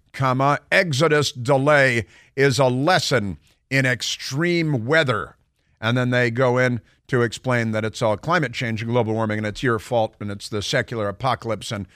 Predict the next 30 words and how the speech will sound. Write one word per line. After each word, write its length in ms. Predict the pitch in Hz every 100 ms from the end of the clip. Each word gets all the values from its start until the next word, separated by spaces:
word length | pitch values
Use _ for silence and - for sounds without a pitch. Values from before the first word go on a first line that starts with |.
| _ -
they're 180 | 135 135
gonna 180 | 117 107
save 300 | - 160 120
us 140 | 107
from 200 | - 104
it 160 | 113 117
by 160 | 113
stripping 480 | 104 - 139 120 113
us 220 | 107 -
of 240 | 110 98 -
all 180 | 117
of 120 | 113 104
our, 180 | 104 - _ _ _ _
uh, 240 | 98 101 104
earthly 340 | 139 131 - 113
possessions 800 | 123 104 120 117 123 110 104
and 180 | 113 107
our 180 | 104 98
rights 440 | 101 107 101 -
and 100 | 117
our 140 | 104 98
freedoms, 480 | - 156 123 107 - _ _ _ -
because 540 | 113 101 120 107 98
the 140 | 104 107
left 460 | 123 165 95 -
is 200 | - 110
coming 440 | - 147 127 117 110
for 220 | - 120
your 220 | 107 104
rights. 760 | 98 131 156 - - - -